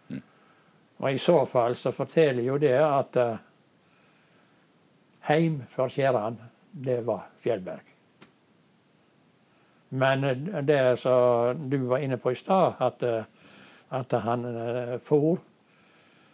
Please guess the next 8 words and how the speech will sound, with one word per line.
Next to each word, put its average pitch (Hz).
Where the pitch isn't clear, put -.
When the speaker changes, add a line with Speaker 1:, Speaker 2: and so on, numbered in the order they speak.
Speaker 2:
eh, 123
kort, -
eh, 120
tid, 147
eller 131
relativt 127
kort -
tid 131